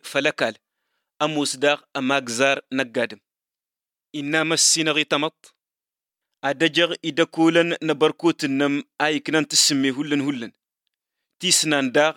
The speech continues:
asma jarrud e gaffinnam. Inna masina gyadim. Falas tikshid arana maqt wasinta hakijlalag. Akal dag atitwar terte tert faltasbanak.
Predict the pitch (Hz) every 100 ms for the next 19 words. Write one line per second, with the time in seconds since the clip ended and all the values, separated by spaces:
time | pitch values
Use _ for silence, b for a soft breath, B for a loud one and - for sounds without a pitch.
0 | - - 143 - 143 143 131 135 135 143
1 | 143 - 135 135 - 127 104 98 _ _
2 | _ _ _ _ _ _ _ _ _ _
3 | _ _ _ _ _ 135 135 151 156 147
4 | - 160 156 139 120 123 147 _ _ _
5 | _ _ _ _ _ _ _ _ - 143
6 | 180 - - 160 - 175 175 - 151 156
7 | 165 165 180 175 - 147 - 143 143 180
8 | 180 156 139 - 151 143 135 151 - _
9 | _ _ _ _ _ 151 160 170 143 123
10 | 151 160 160 _ - 147 165 - 160 165
11 | 160 - 160 - 175 165 - 156 - -
12 | - 147 - - 151 143 127 110